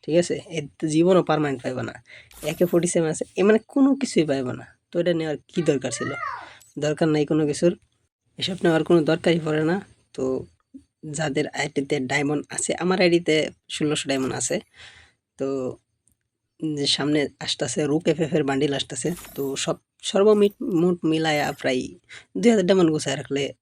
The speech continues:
বার করে ফেলতে পারবা। একশো, একশো স্পিনে একদম কনফার্ম পাওয়া যাবা। আঠারোশো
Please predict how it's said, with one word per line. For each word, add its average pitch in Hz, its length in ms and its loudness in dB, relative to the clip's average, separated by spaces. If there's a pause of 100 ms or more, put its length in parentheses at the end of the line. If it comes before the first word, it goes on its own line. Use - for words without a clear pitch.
(280)
বার 147 160 0
করে 151 180 0
ফেলতে 135 220 -6
পারবা। 135 160 -4 (100)
একশো, - 240 -6 (220)
একশো - 160 -2 (100)
স্পিনে 143 300 -4 (600)
একদম 147 260 -6
কনফার্ম 151 320 -2
পাওয়া 151 200 -2
যাবা। 151 160 0 (440)
আঠারোশো 170 300 4